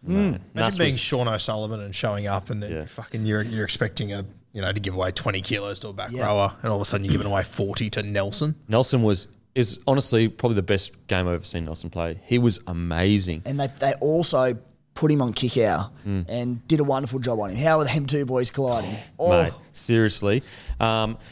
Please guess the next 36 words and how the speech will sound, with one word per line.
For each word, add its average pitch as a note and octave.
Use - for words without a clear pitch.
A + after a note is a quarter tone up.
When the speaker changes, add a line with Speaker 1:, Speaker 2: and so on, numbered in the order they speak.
Speaker 3:
I A#2+
think G3
it G#3+
is E3
really C3+
interesting. A#2+
I B2
know C#3
you're D3
not C#3
convinced, A2+
Guru, G2+
but A#2
I D#3+
think E3+
there B2+
is D#3
a F#3
bit F3+
of D#3+
a D#3+
blueprint C#3+
being C3
built A2+
on G#2+
how A#2
to A#2+
handle G#2
the F2+
Penrith G2
forward F2+
pack. -
And G3+
it's G#3
kicking C3
early. D#3+